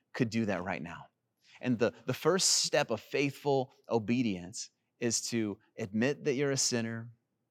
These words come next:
believe that Jesus is who he says he is, believe in the resurrection, and commit your life to him right now. And when you do that, if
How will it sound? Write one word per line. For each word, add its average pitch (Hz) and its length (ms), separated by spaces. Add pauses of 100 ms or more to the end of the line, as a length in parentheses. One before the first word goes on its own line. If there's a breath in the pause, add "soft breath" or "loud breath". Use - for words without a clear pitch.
(280)
believe 135 420
that 117 140
Jesus 123 480
is 127 280
who 127 120
he 110 140
says 107 280
he 107 160
is, 104 140
believe 110 480
in 143 60
the 131 100
resurrection, 110 680 (300 loud breath)
and 104 120
commit 110 280
your 120 100
life 101 220
to 101 80
him 98 180
right 95 180
now. 95 260 (640 soft breath)
And 92 480
when 127 260
you 165 160
do 117 220
that, 85 200 (120)
if 170 320